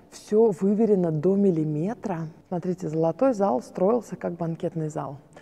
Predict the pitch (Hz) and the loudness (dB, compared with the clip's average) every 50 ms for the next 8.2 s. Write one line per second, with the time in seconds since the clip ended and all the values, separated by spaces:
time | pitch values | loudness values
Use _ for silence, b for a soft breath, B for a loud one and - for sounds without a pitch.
0 | B B B B B - - 175 175 175 - 190 180 175 180 - - 170 160 160 | B B B B B -10 -6 -4 -4 -4 -4 -2 -2 -2 -2 -4 -6 -8 -6 0
1 | 156 196 185 160 143 - - 170 156 - 170 196 202 196 170 160 151 160 160 151 | 4 6 6 6 4 0 -8 -10 -6 -2 -2 0 0 0 0 0 0 0 -2 -4
2 | - - - 156 151 147 147 143 - 160 156 - - - - - - - 147 156 | -4 -8 -10 -8 -8 -8 -8 -6 -6 -8 -8 -8 -12 -20 -20 -16 -12 -8 -8 -6
3 | 151 - - 156 147 143 147 143 180 196 - 185 175 156 151 143 - - - - | -6 -6 -6 -6 -6 -6 -4 -4 -4 -4 -2 -4 -4 -4 -4 -6 -8 -10 -10 -10
4 | 147 - - 156 151 147 147 - _ _ _ - 190 170 165 160 165 165 151 170 | -8 -4 -2 -2 0 -2 -4 -6 _ _ _ -2 0 0 2 2 0 0 2 2
5 | 233 262 240 214 185 185 180 180 - - 170 165 156 - - - - 156 147 160 | 2 2 4 4 2 2 2 0 -2 -2 0 0 -2 -4 -4 -2 -2 -2 0 -2
6 | 170 - - - 165 175 165 175 165 151 - 170 156 170 233 294 - - - - | -6 -6 -4 -4 -4 -2 0 0 -2 -2 0 -2 0 0 0 0 -2 -4 -4 -4
7 | - 180 160 160 170 165 156 151 156 170 170 160 156 202 233 - - 262 - 214 | -4 -4 -6 -8 -6 -6 -6 -6 -6 -4 -4 -2 -2 -2 -4 -4 -8 -12 -10 -10
8 | 185 - - 190 | -10 -10 -12 -18